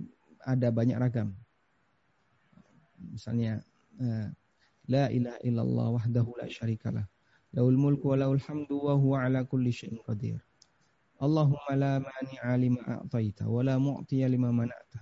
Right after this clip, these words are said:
wa la yanfa'u dzal jaddi minkal jadd. Kadang Anda taruh depan, kadang Anda taruh belakang. Bebas. Lebih longgar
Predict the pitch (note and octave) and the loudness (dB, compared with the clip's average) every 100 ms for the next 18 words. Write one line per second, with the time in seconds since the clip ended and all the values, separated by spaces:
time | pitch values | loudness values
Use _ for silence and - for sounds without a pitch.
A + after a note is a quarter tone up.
0 | - - B2 C3 C3+ C3+ B2 C3+ C3+ B2+ | -14 -4 0 2 2 0 0 -2 -2 0
1 | B2 A#2+ C#3 B2+ B2+ B2+ - A#2 G#2+ - | 2 2 0 0 2 2 0 -2 -2 -4
2 | - _ _ _ - D#3 G3 F3+ D3 D#3+ | -10 _ _ _ 0 2 4 4 2 2
3 | D#3 C#3+ - A3 A3+ D#3+ E3 D3 C3+ C#3+ | 2 0 0 0 0 0 0 0 0 0
4 | C#3+ B2 A#2 - A2 G2+ _ _ B2 A2 | 2 2 2 0 -6 -8 _ _ -4 -2
5 | - - - - _ _ _ _ _ _ | -4 -12 -16 -18 _ _ _ _ _ _
6 | _ _ _ _ _ _ _ - B2+ B2 | _ _ _ _ _ _ _ -2 2 4
7 | B2 B2 A2+ G2 | 4 4 2 -2